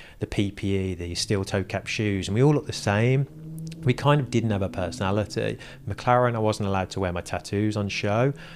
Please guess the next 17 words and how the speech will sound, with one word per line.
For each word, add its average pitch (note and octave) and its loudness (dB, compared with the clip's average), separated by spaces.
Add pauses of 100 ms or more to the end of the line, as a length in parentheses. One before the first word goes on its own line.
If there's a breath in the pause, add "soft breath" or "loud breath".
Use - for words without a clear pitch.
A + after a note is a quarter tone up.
(160 loud breath)
Uh, A2+ 0
you B2 2
know, G2+ 2
if - -4
you, A2+ 0
if G#2+ -8
you B2+ 4
walked A#2 4
around G#2+ 0
with F#2+ -2
tattoos, G2+ 0
you F#2 -2
get F#2 -6
fired G2 -2
kind G2+ 0
of F#2+ -4
thing. A#2+ 0